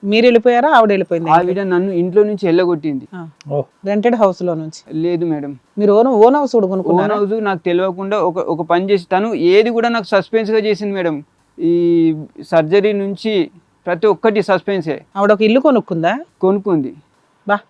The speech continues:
Speaker 2: తను ఒక ఇల్లు కొనుక్కుంది. ఇంకోటి మేము, నేను కారు కొన్నానని చెప్పాను కదా, తను ఏం చేసిందంటే, నేను నార్మల్ నా బైక్ మీద డ్యూటీకి వెళ్ళేవాడిని, తనకు కార్ డ్రైవింగ్ నేను నేర్పించాను. తను అలవాటు అయిపోయింది, కారుకు అలవాటు అయిపోయి ఏం చేసింది, ఆ, కారు చిన్నగా అయిపోయింది, నాకు పెద్ద కారు కావాలంటే,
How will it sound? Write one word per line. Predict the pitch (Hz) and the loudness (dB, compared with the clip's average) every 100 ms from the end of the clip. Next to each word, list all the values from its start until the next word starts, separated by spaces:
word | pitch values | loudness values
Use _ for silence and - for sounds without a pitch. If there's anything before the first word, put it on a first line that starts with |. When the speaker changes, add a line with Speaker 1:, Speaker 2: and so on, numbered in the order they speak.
| _ _ _ - | _ _ _ -4
Speaker 2:
తను | 165 | -2
ఒక | 175 | -2
ఇల్లు | 180 175 202 | 0 0 0
కొనుక్కుంది. | 202 190 170 143 139 - | -2 -4 -4 -6 -8 -8
ఇంకోటి | 196 220 214 | -4 -2 -2
మేము, | 214 202 196 | -4 -6 -6
నేను | 180 | -4
కారు | 175 170 | 4 4
కొన్నానని | 190 202 190 180 | 4 -2 -2 -2
చెప్పాను | 160 156 160 147 | -4 -4 -4 -4
కదా, | 143 180 233 _ _ _ | -4 -6 -10 _ _ _
తను | 170 185 | -4 -2
ఏం | 208 | -2
చేసిందంటే, | 208 190 190 175 175 | -2 -2 -2 -2 -2
నేను | 202 190 208 | -4 -6 -8
నార్మల్ | 202 165 156 170 196 | -4 0 0 -2 -4
నా | 185 | 0
బైక్ | 160 156 | 0 0
మీద | 170 202 | -4 -4
డ్యూటీకి | 180 175 180 | -4 -4 -4
వెళ్ళేవాడిని, | 170 151 139 131 147 - | -2 -2 -4 -8 -10 -4
తనకు | 156 180 185 | -4 -4 0
కార్ | 160 156 | 2 2
డ్రైవింగ్ | 170 170 190 | 0 -4 -2
నేను | 175 160 | -2 -2
నేర్పించాను. | 165 151 165 156 147 165 262 _ _ _ | -2 -4 -6 -8 -8 -8 -10 _ _ _
తను | - 208 | -10 -6
అలవాటు | 202 170 185 180 | -2 0 0 -2
అయిపోయింది, | 190 165 160 143 | -2 -2 -6 -4
కారుకు | 156 160 180 | -2 -2 -2
అలవాటు | 175 175 175 | -4 -6 -8
అయిపోయి | 175 185 196 233 - | -10 -10 -12 -12 -6
ఏం | 180 185 | -6 -6
చేసింది, | 185 175 190 233 240 _ _ _ | -8 -10 -12 -12 -16 _ _ _
ఆ, | - 165 160 156 - _ _ _ | -4 -4 -2 -6 -10 _ _ _
కారు | 180 175 208 | 0 2 0
చిన్నగా | 190 190 190 196 | -4 -4 -2 -2
అయిపోయింది, | 190 185 190 | -2 -4 -8
నాకు | 208 185 | -8 -6
పెద్ద | 180 165 | -4 -4
కారు | 175 185 180 | 0 0 0
కావాలంటే, | 175 170 170 165 170 196 | 0 0 0 -4 -8 -12